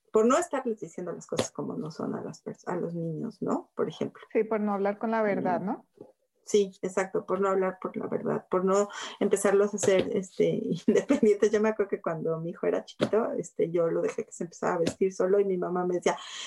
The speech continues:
Speaker 1: "Pero es que ¿cómo lo dejas? Ya se puso los zapatos al revés". Pues ya se los pondrá al derecho el compadre después, pero déjenlo que él se haga independiente porque nos hacen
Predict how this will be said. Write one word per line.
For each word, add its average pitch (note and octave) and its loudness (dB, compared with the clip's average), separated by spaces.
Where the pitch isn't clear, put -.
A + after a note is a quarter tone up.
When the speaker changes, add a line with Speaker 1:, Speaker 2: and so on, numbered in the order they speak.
Speaker 1:
"Pero - 4
es G4+ 4
que G4+ 4
¿cómo D4+ 4
lo C#4+ 6
dejas? C#4+ 4
Ya C#4 4
se D4+ 0
puso D#4 0
los C4 2
zapatos A3 0
al - 2
revés". F#3+ 0
Pues G3+ 6
ya A3 4
se B3 -4
los A#3+ 2
pondrá G3+ 2
al G#3 6
derecho G#3 4
el G#3 -2
compadre G3+ 2
después, A3 2
pero E3+ 4
déjenlo G#3+ 4
que F3 4
él F#3+ 0
se - -4
haga F3+ 0
independiente F#3+ 2
porque G3 -2
nos G3 0
hacen A#3 -2